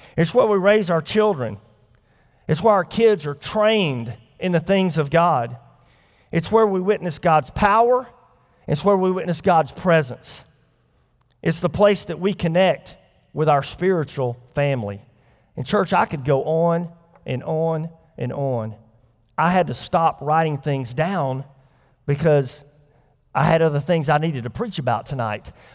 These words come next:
But, you know, isn't it amazing what all the local church accomplishes in our lives?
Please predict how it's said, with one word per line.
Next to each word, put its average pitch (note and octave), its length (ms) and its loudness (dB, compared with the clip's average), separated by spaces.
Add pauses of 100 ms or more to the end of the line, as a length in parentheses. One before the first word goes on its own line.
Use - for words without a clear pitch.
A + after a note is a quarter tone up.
But, G3+ 140 2
you A#3 100 -4
know, A3+ 220 4
isn't C#4 240 -4
it C#4+ 120 0
amazing G3+ 800 -2
what F#3+ 520 0
all C#3+ 720 0
the B2+ 140 -2
local G3+ 600 -2
church C#3+ 720 -4 (200)
accomplishes C#3+ 1080 -4 (480)
in D#3+ 160 -2
our D3 180 2
lives? A#2+ 640 -2